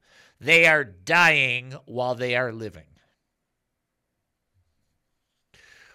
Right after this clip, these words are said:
We might be wasting away physically, but we are growing spiritually,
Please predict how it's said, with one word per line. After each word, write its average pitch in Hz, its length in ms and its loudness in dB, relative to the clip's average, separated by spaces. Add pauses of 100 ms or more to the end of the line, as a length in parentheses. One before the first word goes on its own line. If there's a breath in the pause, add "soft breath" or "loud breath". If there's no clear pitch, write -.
(120)
We 185 840 -6
might 165 440 -4
be 175 160 -10
wasting 180 580 -8
away 170 420 0
physically, 202 640 -8
but 170 160 -10
we 190 200 -4
are 190 100 -2
growing 160 440 -4
spiritually, - 1120 -10